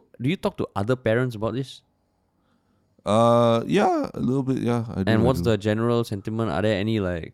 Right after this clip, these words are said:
Speaker 1: uh,
Speaker 2: I, I
Speaker 1: yeah.
Speaker 2: think, um, most parents, they prefer convenience over anything else, lah.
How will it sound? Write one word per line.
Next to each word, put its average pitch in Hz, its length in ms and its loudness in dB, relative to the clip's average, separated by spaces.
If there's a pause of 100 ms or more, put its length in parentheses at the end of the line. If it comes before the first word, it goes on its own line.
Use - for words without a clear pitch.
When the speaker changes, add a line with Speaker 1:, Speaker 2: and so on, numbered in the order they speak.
(560)
Speaker 1:
uh, 95 320 -2
Speaker 2:
I, 113 100 2
I 135 180 2
Speaker 1:
yeah. 156 80 -2
Speaker 2:
think, 190 360 -4 (460)
um, 90 720 0 (520)
most 120 340 -4
parents, 104 600 0 (160)
they 87 240 0
prefer 90 460 -2
convenience 82 720 -4
over 78 320 -4
anything 76 400 -8
else, - 180 -10
lah. - 140 -12